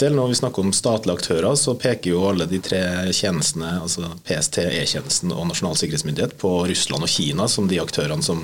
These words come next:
med størst sannsynlighet vil kunne ha interesse av å påvirke Norge. Vi har sett mest på, på Kina og Russland av den grunn. De opererer litt forskjellig. Russland har i mange år forsøkt å påvirke og skape effekten, altså svekka tillit, sk-, eh,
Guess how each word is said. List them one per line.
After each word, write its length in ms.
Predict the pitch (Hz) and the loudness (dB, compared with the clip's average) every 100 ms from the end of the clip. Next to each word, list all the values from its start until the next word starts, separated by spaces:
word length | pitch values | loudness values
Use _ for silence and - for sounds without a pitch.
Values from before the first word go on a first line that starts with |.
| 110 | -2
med 240 | 98 95 | 0 0
størst 240 | - 87 87 | 0 0 0
sannsynlighet 480 | 82 90 76 67 - | 0 0 0 -2 -4
vil 100 | 170 | -6
kunne 220 | - 160 | -4 -2
ha 80 | 143 | -2
interesse 340 | 151 - - | -2 -2 0
av 80 | 165 | -2
å 60 | - | -2
påvirke 480 | 76 65 69 76 82 | -4 -4 -6 -6 -4
Norge. 380 | 85 95 90 135 156 - - | -2 0 2 0 -2 -8 -2
Vi 140 | 104 | 0
har 80 | 120 | 2
sett 260 | - - - | 0 -4 -2
mest 300 | 98 - - | -2 -2 0
på, 300 | 101 98 92 | 2 4 2
på 160 | - 104 | 0 0
Kina 240 | 95 85 | 2 2
og 80 | 90 | 2
Russland 240 | - 107 | 2 0
av 160 | - 104 | 2 2
den 80 | 98 | 2
grunn. 180 | 98 - - | 2 -2 0
De 80 | 131 | 2
opererer 320 | 139 127 82 | 4 2 2
litt 160 | 107 | 0
forskjellig. 380 | 104 - 78 85 101 | 0 0 2 2 2
Russland 560 | 110 - 120 131 151 147 | 2 2 2 4 4 2
har 180 | 139 113 | 2 2
i 100 | 110 110 | 4 4
mange 160 | 110 | 4
år 240 | 90 92 98 | 4 2 0
forsøkt 560 | - - 92 90 - | 0 2 2 0 -4
å 160 | 95 95 87 | -2 -2 0
påvirke 800 | 101 85 73 76 - 95 90 92 - - - - | 0 2 0 -2 -4 -2 -2 -2 -8 -18 -8 -2
og 80 | 98 | 0
skape 320 | - 110 - | 2 2 2
effekten, 720 | - - - - - 95 101 | -2 -2 -4 -6 0 2 4
altså 240 | 101 - | 2 2
svekka 320 | - 214 - - | 0 0 -2 -2
tillit, 440 | - 170 151 151 | 0 0 -2 -6
sk-, 320 | - - - 113 | -6 -4 -2 -2
eh, 180 | 101 | 0